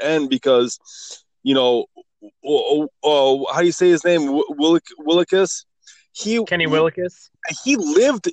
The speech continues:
Speaker 1: in that backfield, bro. He disrupted a, a lot of things in that backfield. I feel like he's one of the only players on State that actually showed up because, you know, he had, he had four or five tackles,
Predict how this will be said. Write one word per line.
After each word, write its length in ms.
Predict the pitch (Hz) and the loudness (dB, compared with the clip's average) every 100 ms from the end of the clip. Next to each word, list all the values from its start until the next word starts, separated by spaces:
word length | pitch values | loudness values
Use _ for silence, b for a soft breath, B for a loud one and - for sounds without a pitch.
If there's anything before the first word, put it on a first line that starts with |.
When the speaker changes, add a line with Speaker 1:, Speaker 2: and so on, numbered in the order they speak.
| - | -4
Speaker 1:
in 220 | 156 151 | -2 2
that 240 | 156 165 131 | 2 2 2
backfield, 600 | 160 226 - 135 117 107 | 0 0 -4 -2 -2 0
bro. 220 | 127 135 | 0 0
He 220 | - 233 | -2 -2
disrupted 680 | 240 190 - 170 160 - - | 0 0 -2 -2 -2 -2 0
a, 140 | 147 - | 0 0
a 80 | 127 | -2
lot 340 | 120 127 139 151 | 0 0 2 2
of 100 | 143 | 0
things 280 | 160 151 147 | -2 -4 -2
in 60 | |
that 180 | 151 120 | 0 2
backfield. 480 | 135 147 - 135 120 | 2 0 -2 0 0
I 80 | 120 | 0
feel 180 | 151 | -2
like 200 | 143 254 - - B B B | 2 0 -2 -18 B B B
he's 260 | - 175 143 | -6 -4 -4
one 220 | 135 160 | -2 0
of 80 | 160 | 2
the 100 | 160 - | 0 0
only 240 | 165 165 | 0 0
players 640 | - 160 165 165 151 - - B B - | -2 0 2 2 0 -4 -12 B B -4
on 160 | 151 | -4
State 340 | 131 - 160 - | -4 0 0 0
that 120 | 139 139 | -2 -2
actually 360 | 151 - 160 143 | -4 -4 -6 -4
showed 420 | - 165 156 147 143 | -2 0 0 -2 -2
up 200 | 156 123 | -2 -2
because, 440 | - 139 135 131 127 | -8 -2 0 0 -2
you 60 | |
know, 120 | 135 131 | 0 0
he 180 | 135 156 | 2 2
had, 160 | 143 123 b b b b b - | 2 -2 b b b b b 0
he 80 | 170 | 2
had 140 | 147 | 2
four 260 | - 175 170 | 2 2 4
or 60 | |
five 280 | 151 160 151 | 2 2 0
tackles, 480 | - 160 156 131 120 | 0 -2 -2 -4 -4